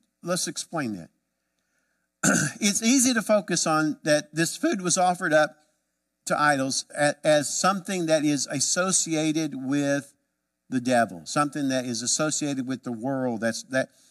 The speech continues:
that is not good, that it causes reasons to stumble.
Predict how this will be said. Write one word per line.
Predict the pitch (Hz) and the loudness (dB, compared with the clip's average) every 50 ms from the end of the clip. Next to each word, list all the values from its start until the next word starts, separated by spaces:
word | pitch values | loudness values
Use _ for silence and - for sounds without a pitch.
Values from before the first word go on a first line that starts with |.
| _ _ | _ _
that | - 143 139 127 - _ _ _ _ _ - | 0 2 2 2 0 _ _ _ _ _ -6
is | 139 139 135 123 123 | -4 -2 -2 0 0
not | 139 151 160 180 180 151 120 | 0 2 2 2 2 0 -2
good, | 131 131 127 123 123 117 | -2 0 0 0 -2 -2
that | 120 117 | -4 -6
it | 123 127 131 - _ - | -4 -6 -8 -10 _ -16
causes | - - 156 156 156 156 - 143 147 135 - - | -6 0 2 2 2 2 2 0 -4 -4 -4 -6
reasons | - 131 139 143 147 131 131 139 127 117 | -4 -2 0 0 0 -2 -4 -6 -8 -8
to | - - - 123 | -10 -12 -12 -10
stumble. | 110 - - 131 120 113 104 87 87 80 | -8 -6 -4 -4 -4 -4 -4 -8 -12 -16